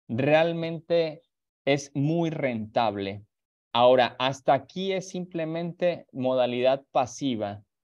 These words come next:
Aquí no ti-, no estás obligado a, a recomendar, a auspiciar, a presentar la oportunidad de negocio absolutamente a nadie, ¿correcto? Hay unos paquetes básicos, como lo dice acá, desde cuatrocientos cincuenta euros. Hay personas que han iniciado con el básico y que se han,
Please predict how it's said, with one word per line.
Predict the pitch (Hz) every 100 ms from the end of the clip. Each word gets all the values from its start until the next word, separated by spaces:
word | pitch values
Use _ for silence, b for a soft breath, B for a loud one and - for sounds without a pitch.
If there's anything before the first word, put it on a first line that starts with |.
| _
Aquí | 113 107 151
no | 156 151
ti-, | 160
no | 139
estás | 139 151 143
obligado | 131 123 120 135 147 151 123
a, | 120 104 110
a |
recomendar, | 113 110 110 107 110 131 156 165
a | 139
auspiciar, | 117 - 113 110 131 151 160 160 b b
a | 123 113
presentar | 117 120 110 131
la | 127
oportunidad | 110 107 117 120
de |
negocio | 120 120 127 135
absolutamente | 123 113 113 110 107 107 107
a |
nadie, | 101 87 - 85
¿correcto? | - 120 160 - 196 B B -
Hay | 113 131
unos | 143 143
paquetes | 175 170 196 196 190 143
básicos, | 147 151 185 180 160
como | - 120
lo | 113 113
dice | 127 147
acá, | 139 160
desde | 160 127 117
cuatrocientos | 110 110 107 131 123
cincuenta | 120 110 123 120 131
euros. | 139 160 185 180 b b b
Hay | - 123
personas | 131 139 135 123
que | 135
han | 131
iniciado | 123 107 131 127 120
con | 117
el | 117 120
básico | 156 - 180 175 131
y | 131
que | - 117
se | 127
han, | 131 131